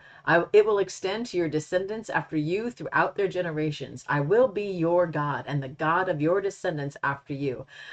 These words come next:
I will give the whole land of Canaan, the land where you are now residing, to you and your descendants after you as a permanent possession.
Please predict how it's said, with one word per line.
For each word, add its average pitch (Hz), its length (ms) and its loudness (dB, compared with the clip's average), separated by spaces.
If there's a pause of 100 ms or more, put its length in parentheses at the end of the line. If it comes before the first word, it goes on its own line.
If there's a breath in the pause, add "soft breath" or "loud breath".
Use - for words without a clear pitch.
(120 loud breath)
I 165 80 4
will 165 140 4
give 208 400 2
the 247 80 4
whole 277 400 4
land 202 320 2
of 135 120 -6
Canaan, 143 380 -2
the 147 100 -4
land 156 380 -2
where 151 100 0
you 151 300 2
are 196 140 2
now 277 240 2
residing, 240 760 -2
to 139 140 -10
you 214 320 0
and 147 160 -2
your 143 100 -2
descendants 156 640 -4
after 180 400 -4 (140)
you 151 320 2
as 147 220 0
a 151 40 -4
permanent 156 440 -4
possession. 135 560 -6